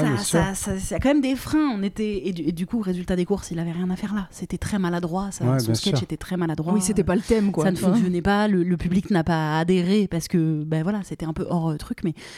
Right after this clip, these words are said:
Speaker 2: je me dis, lui, typiquement, il est un peu en mode, euh, ouais, bah, encore heureux qu'on m'ait appelé parce que bon, euh, sinon,
Speaker 1: Attends.
Speaker 2: euh, c'est toujours, euh,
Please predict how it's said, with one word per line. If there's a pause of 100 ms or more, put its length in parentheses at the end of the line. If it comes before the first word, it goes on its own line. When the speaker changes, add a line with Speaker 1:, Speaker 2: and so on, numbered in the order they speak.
(120)
Speaker 2:
je
me
dis,
lui,
typiquement,
il
est
un
peu
en
mode,
euh,
ouais,
bah,
encore
heureux
qu'on
m'ait
appelé
parce
que
bon,
euh,
sinon,
Speaker 1:
Attends.
Speaker 2:
euh,
c'est
toujours,
euh,